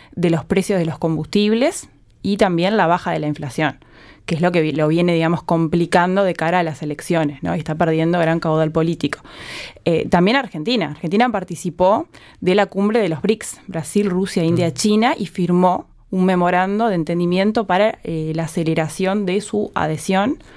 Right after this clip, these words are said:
Speaker 2: A, a los
Speaker 1: a,
Speaker 2: brics.
Speaker 1: a este bloque.
Speaker 2: Ujú.
Speaker 1: ¿Tá? Entonces vemos intereses ahí con, eh, con, con este país, ¿no? No sabemos si fue Argentina, si fue Brasil, o bueno, tal vez Paraguay o, o Uruguay, pero realmente,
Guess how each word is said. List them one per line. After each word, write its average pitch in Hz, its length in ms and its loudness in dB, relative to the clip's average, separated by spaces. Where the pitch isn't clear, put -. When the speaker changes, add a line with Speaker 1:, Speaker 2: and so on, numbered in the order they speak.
Speaker 2:
A, 113 160 0
a 120 160 -2
los 120 80 2
Speaker 1:
a, 170 60 4
Speaker 2:
brics. - 140 4
Speaker 1:
a 175 60 4
este 180 220 -2
bloque. 147 340 0
Speaker 2:
Ujú. 135 180 -4
Speaker 1:
¿Tá? 156 180 2
Entonces 240 240 2
vemos 269 300 2
intereses 196 800 0
ahí 185 340 0
con, 202 460 2
eh, 151 640 -2
con, 160 240 2
con 160 120 0
este 175 200 0
país, 147 360 0
¿no? 165 120 2
No 190 100 4
sabemos 214 360 2
si 170 100 -8
fue 165 140 -10
Argentina, 202 460 2
si - 100 -14
fue 170 160 -4
Brasil, 160 480 -2
o - 140 -2
bueno, 190 200 2
tal - 140 0
vez 185 140 2
Paraguay 180 480 4
o, 170 80 0
o 151 260 0
Uruguay, 196 460 2
pero 165 240 -2
realmente, 202 560 0